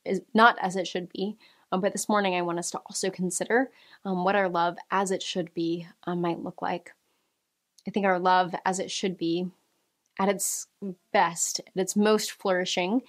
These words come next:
um, is actually reflective of God's covenantal love for us. Mm, it's a kind of love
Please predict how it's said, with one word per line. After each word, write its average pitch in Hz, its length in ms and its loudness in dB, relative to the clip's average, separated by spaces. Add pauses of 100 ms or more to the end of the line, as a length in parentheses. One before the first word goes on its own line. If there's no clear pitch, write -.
(340)
um, 185 140 -4
is 190 140 -4
actually 202 360 0
reflective 175 680 -4
of - 160 -12
God's 175 300 -2
covenantal 170 560 -4
love 165 240 -4
for - 200 -10
us. - 440 -8 (920)
Mm, 185 240 -6
it's - 120 -6
a - 40 -8
kind 220 200 2
of 190 140 0
love 196 420 6